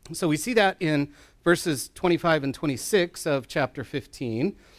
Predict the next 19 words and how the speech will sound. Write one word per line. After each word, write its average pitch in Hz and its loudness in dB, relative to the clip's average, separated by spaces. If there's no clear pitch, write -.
And 147 0
it - -10
says, 170 0
"Now 160 2
Nadab, 160 0
the 170 -4
son 180 0
of 160 0
Jeroboam, 160 2
became 160 0
king 214 -4
over 202 2
Israel 147 0
in 139 2
the 143 0
second - -6
year 160 0
of 147 -4
Asa, 151 -4